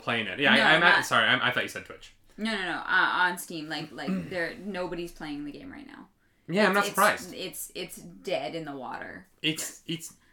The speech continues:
Speaker 1: it's, it's, it's such a missed opportunity. And the
Speaker 2: Yeah.
Speaker 1: fact that it's that dead in the water after they just launched the new character is, like,
Speaker 2: It's bad.
Speaker 1: Nah. What a disappointment.
Speaker 2: Yeah,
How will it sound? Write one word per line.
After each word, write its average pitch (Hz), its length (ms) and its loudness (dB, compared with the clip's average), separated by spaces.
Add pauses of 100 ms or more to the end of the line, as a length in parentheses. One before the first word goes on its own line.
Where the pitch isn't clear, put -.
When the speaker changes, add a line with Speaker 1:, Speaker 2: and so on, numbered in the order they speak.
Speaker 1:
it's, 160 320 -6
it's, - 300 -6
it's 151 200 -6
such - 440 -2
a 180 80 -2
missed 117 420 -6 (100)
opportunity. 107 760 -8 (160)
And 160 120 0
the 175 40 -2
Speaker 2:
Yeah. - 60 -2
Speaker 1:
fact 196 160 4
that 277 100 2
it's 294 180 -6
that 123 220 0
dead 143 120 0
in 135 80 -2
the 120 80 -2
water 110 360 0
after 107 220 -4
they 120 120 -6
just 107 440 -8
launched 101 300 -14
the 98 60 -12
new 92 120 -14
character 104 520 -8
is, 101 200 -12
like, 87 360 -12 (380)
Speaker 2:
It's 165 200 -14
bad. - 380 -14 (220)
Speaker 1:
Nah. 90 120 -12 (560)
What 165 180 2
a 208 60 2
disappointment. 92 540 -8 (180)
Speaker 2:
Yeah, 196 200 -4